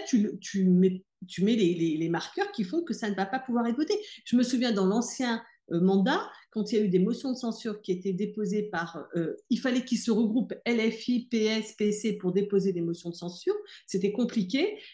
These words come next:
et ils, ils étaient bien obligés de se mettre d'accord sur le périmètre de la motion de censure parce que pour un certain nombre de,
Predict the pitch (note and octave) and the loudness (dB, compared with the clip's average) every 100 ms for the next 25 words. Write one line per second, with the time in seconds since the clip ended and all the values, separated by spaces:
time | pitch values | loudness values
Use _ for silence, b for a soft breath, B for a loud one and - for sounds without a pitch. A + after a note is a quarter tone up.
0 | _ G#3 G3 F#3 F3+ F3+ F3 F3+ F3 A3 | _ 2 2 2 0 0 0 0 0 2
1 | G#3+ F#3+ C#4 F#3+ D#3+ D#3+ F#3 F#3 F4+ A#4 | 2 2 0 -2 -2 0 -2 0 -2 -2
2 | - - F#3+ F3+ - D4 C4+ D#4 G4+ G#4 | -8 -2 4 4 4 4 6 6 4 2
3 | A#3 F#3+ F3 F#3 F#3+ F3 E3 E3+ F3+ - | 2 2 2 2 0 -6 -8 -12 -14 -8
4 | F3 E3+ F#3 F3+ F#3+ F3 D#3 E3 | -8 -6 -4 0 2 0 -4 -6